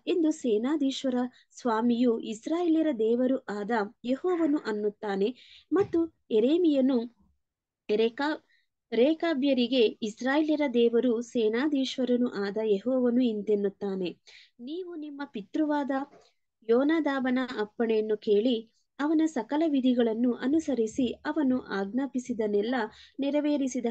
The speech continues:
ಕಾರಣ, ರೇಕಾಬನ ಮಗನಾದ ಯೋನಾದಾಬನ ಸಂತಾನದವರೊಳಗೆ ನನ್ನ ಸಮ್ಮುಖ, ಸಮ್ಮುಖ ಸೇವೆ ಮಾಡತಕ್ಕವರು ತಲತಲಾಂತರಕ್ಕೂ ಇ-, ಇದ್ದೇ ಇರುವರು. ಇಸ್ರಾಯೇಲ್ಯರ ದೇವರು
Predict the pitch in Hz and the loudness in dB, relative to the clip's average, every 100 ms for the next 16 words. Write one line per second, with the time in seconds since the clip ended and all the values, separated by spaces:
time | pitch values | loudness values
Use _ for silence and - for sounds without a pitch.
0 | 233 208 202 202 254 214 208 _ - 233 | -6 -8 -6 -4 -2 -4 -6 _ -2 -2
1 | 247 320 294 254 247 240 226 214 202 202 | 0 -2 0 0 2 0 0 -2 -2 -2
2 | 240 202 - _ _ 233 254 302 320 285 | -4 -6 -16 _ _ -2 0 -2 0 -2
3 | 247 247 240 247 247 214 196 240 269 269 | 0 -2 -2 -4 -4 -6 -4 -4 -2 0
4 | 233 220 214 202 240 208 233 - 302 285 | 2 2 2 2 2 0 -2 -4 -2 0
5 | 262 254 _ _ 185 220 302 320 311 294 | -2 -6 _ _ -6 0 -2 0 -4 -4
6 | _ _ _ _ 247 233 294 320 330 285 | _ _ _ _ -4 0 0 0 -2 0
7 | 262 262 233 220 214 214 - 214 208 254 | 2 2 0 -2 -4 -6 -4 0 2 2
8 | 220 - _ 269 311 - 220 214 269 311 | 0 -4 _ -4 -2 -2 -4 -2 -2 0
9 | 285 247 - 254 - 226 - _ _ - | -2 -2 -4 -8 -8 -14 -16 _ _ -2
10 | 247 202 240 262 233 214 220 208 190 170 | -2 4 4 4 -2 0 0 2 2 -2
11 | - - 226 - 277 349 320 294 277 226 | -6 -8 -8 -4 -2 0 2 2 2 2
12 | 220 208 240 196 | 2 4 4 2